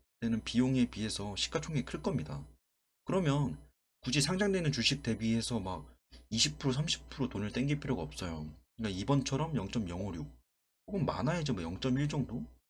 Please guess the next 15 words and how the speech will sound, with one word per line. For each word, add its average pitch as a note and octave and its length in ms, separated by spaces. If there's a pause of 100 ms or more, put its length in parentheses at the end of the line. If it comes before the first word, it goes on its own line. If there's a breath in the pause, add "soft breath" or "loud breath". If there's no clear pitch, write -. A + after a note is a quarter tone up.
(420)
그래서 C#3+ 140
이번에 C3 420
빌린 A2+ 240
것보다 A2+ 200
한 G#2+ 80
두 - 160
배 C3+ 100
정도 F#2 320
더 A#2 220
빌릴 G2 200
수도 - 200
있고 A2+ 340 (380 loud breath)
뭐 F#2 100
영점영이 F#2+ 640
정도 F2 440